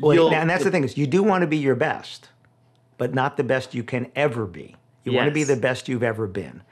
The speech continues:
Speaker 2: I
Speaker 1: And,
Speaker 2: love
Speaker 1: and
Speaker 2: that.
Speaker 1: I, I learned that from martial arts. Uh, well, you can't see it in my camera view here, but my first and second degree black belts in Taekwondo are on the wall. And I started when I was thirty-nine. I didn't start when I was nineteen or nine, right? I started when I was thirty-nine.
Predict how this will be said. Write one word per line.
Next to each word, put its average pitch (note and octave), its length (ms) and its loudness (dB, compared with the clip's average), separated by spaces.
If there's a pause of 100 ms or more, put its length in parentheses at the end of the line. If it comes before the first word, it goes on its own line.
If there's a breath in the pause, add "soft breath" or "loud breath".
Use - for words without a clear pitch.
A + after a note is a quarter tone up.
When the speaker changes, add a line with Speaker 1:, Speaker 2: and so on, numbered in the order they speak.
(320 loud breath)
Speaker 2:
I A#2 60 -16
Speaker 1:
And, A#2 120 -4
Speaker 2:
love B2 180 -4
Speaker 1:
and B2+ 140 -4
Speaker 2:
that. - 60 -6
Speaker 1:
I, C3 160 0 (260)
I - 20 2
learned E3+ 260 0
that C#3 140 0
from C3 120 0
martial A2+ 360 -2
arts. - 380 -16
Uh, A2 160 -10 (320)
well, A2 100 -10
you G#2+ 120 -10
can't A2 240 -8
see A#2+ 200 -4
it A2+ 60 2
in G#2+ 100 0
my G2+ 160 -6
camera A2+ 400 -4
view G2 200 -8
here, G2 240 -10
but G#2 180 -8
my A2 140 -8
first C3 340 -2
and A2+ 100 -6
second B2 280 -4
degree A2+ 220 -4
black A2 280 -2
belts A2 240 -8
in G#2 80 -6
Taekwondo A2+ 540 -4
are A2 160 -2
on G#2 100 -6
the G#2 60 -6
wall. C3+ 440 2 (520 loud breath)
And B2+ 100 -2
I B2+ 60 0
started C#3+ 340 2
when B2+ 140 2
I - 20 0
was A#2 140 -4
thirty-nine. A2 500 -4 (180)
I F#2+ 100 -12
didn't A2 160 -8
start A#2+ 220 -2
when A#2+ 120 -4
I - 20 0
was A2+ 100 -4
nineteen G#2+ 540 -6
or G2+ 80 -6
nine, G2 420 -6 (220)
right? A2+ 260 -6
I A2 100 -6
started A#2+ 280 -4
when A2 80 -4
I G#2+ 40 -6
was G#2 100 -10
thirty-nine. G2+ 520 -6